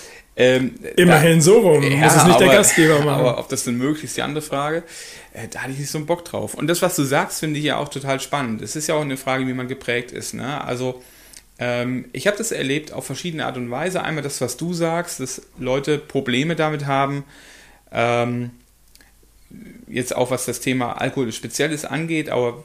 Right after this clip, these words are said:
Speaker 1: da könnten wir viele Themen zu nehmen, weil sie negative Erfahrungen gemacht haben damit.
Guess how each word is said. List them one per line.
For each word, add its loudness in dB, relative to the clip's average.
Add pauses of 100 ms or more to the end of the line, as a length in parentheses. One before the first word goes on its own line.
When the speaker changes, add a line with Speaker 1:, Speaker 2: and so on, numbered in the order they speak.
Speaker 1:
da -2
könnten -6
wir 0
viele -4
Themen -4
zu -10
nehmen, -2
weil 2
sie -4
negative -4
Erfahrungen -4
gemacht -12
haben -12
damit. -18